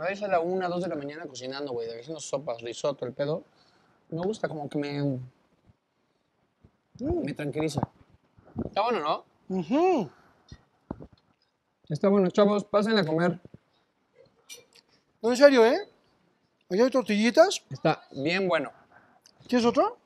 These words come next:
Speaker 1: Oh.
Speaker 2: Sí.
Speaker 1: Mm, mm, mm, mm.
Speaker 2: Va, muchachos, pruébenle. Sírvanse en serio,
Speaker 1: Mm.
Speaker 2: ¿eh?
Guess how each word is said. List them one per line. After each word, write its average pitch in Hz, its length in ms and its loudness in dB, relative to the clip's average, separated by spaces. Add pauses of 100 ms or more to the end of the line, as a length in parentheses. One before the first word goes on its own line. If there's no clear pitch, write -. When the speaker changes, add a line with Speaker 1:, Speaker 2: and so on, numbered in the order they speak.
(240)
Speaker 1:
Oh. 127 400 -6 (520)
Speaker 2:
Sí. 285 100 0 (1400)
Speaker 1:
Mm, 214 60 -8
mm, 147 320 -10
mm, 180 320 -6
mm. 110 60 -10 (1200)
Speaker 2:
Va, 196 120 10
muchachos, 214 400 4
pruébenle. 277 420 8 (140)
Sírvanse 254 340 4
en 226 60 4
serio, 190 220 8
Speaker 1:
Mm. 247 80 12
Speaker 2:
¿eh? 302 160 0